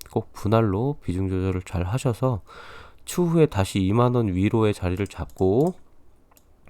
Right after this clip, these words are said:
여기서 이만 이천오백 원을 도전해주는 흐름까지, 예, 어, 좀 뭐 기간이 엄청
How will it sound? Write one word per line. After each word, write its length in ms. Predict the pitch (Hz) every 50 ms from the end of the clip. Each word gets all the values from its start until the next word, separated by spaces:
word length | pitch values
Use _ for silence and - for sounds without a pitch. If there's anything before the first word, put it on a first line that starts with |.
| - - - _ _ - - - - - - - - - -
여기서 240 | 92 92 92 95 110 107
이만 280 | 98 95 104 110 107
이천오백 380 | 95 85 - - 87 85 87 90
원을 140 | 98 95 92
도전해주는 560 | - - 90 - 107 104 98 95 98 95 92
흐름까지, 640 | 90 110 120 127 123 - - 95 - - - 78 - - - - - _ _ - -
예, 260 | 80 76 71 71 76 - - - - - - - - - - - -
어, 560 | - 90 87 87 90 87 87 87 87 87 87 87
좀 240 | - - 113 104 - - -
뭐 120 | - 87 82
기간이 340 | - - - - 117 110 110
엄청 520 | 101 90 92 92 - 117 110 107 107 101